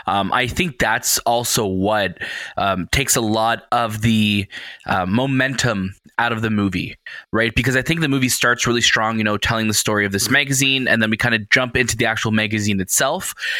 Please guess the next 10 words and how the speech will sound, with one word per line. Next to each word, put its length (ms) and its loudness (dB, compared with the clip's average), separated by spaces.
And 180 2
the 60 0
first 400 0
act 300 0
is, 140 0
you 40 4
know, 160 2
Lea 200 2
Seydoux 600 0
and 180 0